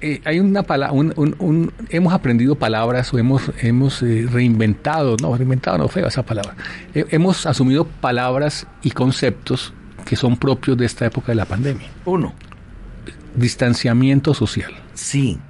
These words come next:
Speaker 2: distanciamiento
Speaker 1: Miento social. Esa es una cosa que
Speaker 2: Hagámonos, pero de lejitos.
Speaker 1: Sí, pero eso, eso no es,
Speaker 2: <laughs>
Speaker 1: pe-, pero eso, eso no lo teníamos, eso no
Speaker 2: No, no,
Speaker 1: existía,
Speaker 2: no.
Speaker 1: no existía en
Speaker 2: No,
Speaker 1: el
Speaker 2: no,
Speaker 1: lenguaje
Speaker 2: no,
Speaker 1: nuestro,
Speaker 2: no
Speaker 1: no existía.
Speaker 2: existía,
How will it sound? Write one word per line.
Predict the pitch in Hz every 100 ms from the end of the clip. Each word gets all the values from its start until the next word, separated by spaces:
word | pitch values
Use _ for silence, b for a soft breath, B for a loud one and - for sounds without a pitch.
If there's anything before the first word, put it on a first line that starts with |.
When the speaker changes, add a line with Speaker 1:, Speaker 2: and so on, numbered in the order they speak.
| -
Speaker 2:
distanciamiento | 104 98 - 95 85 - 82 120 113 117
Speaker 1:
Miento |
social. | - 104 110 - - -
Esa | 139 143
es | 139
una | 143 139
cosa | 139 123
que | 135
Speaker 2:
Hagámonos, | 131 139 151 170 160
pero | 160 135 123
de | 117
lejitos. | 110 101 117
Speaker 1:
Sí, | 151 151 139 -
pero | 143
eso, | 139 170
eso | 160 -
no | 165
es, | 156 -
Speaker 2:
<laughs> |
Speaker 1:
pe-, | 139 143 139 131 131 123
pero | 160 151
eso, | 170
eso | 160 147
no | 175
lo | 196
teníamos, | 190 139 135 165 160
eso | - 165
no |
Speaker 2:
No, | 175
no, | 170
Speaker 1:
existía, | 143 127 175 110
Speaker 2:
no. | 110
Speaker 1:
no |
existía | 123 135 156
en |
Speaker 2:
No, | 160
Speaker 1:
el |
Speaker 2:
no, | 143
Speaker 1:
lenguaje | 123 127 151
Speaker 2:
no, |
Speaker 1:
nuestro, | 139 110 - 143
Speaker 2:
no | 131
Speaker 1:
no | 131
existía. | 135 131 104 110 98
Speaker 2:
existía, | 98